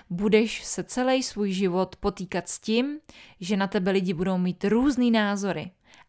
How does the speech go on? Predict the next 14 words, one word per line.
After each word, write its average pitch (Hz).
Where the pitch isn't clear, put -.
A 202
tobě 254
to 233
může 220
být 190
totálně 196
jedno. 190
Smíř 262
se 202
s -
tím, 220
že 190
nemůžeš 226
být 196